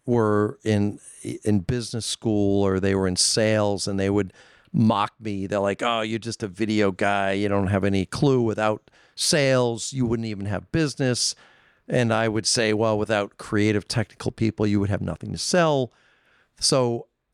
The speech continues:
you know, I was very rigid in my beliefs, but this is,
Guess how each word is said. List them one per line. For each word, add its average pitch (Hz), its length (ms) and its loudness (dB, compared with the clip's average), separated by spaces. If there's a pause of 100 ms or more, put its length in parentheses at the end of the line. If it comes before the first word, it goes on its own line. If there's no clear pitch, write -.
(640)
you 147 80 4
know, 135 80 4
I 127 40 4
was 123 140 2
very 131 220 2
rigid 113 680 -2
in 110 180 -2
my 98 160 0
beliefs, 101 760 0 (720)
but 113 180 -2
this - 220 0
is, 113 420 -2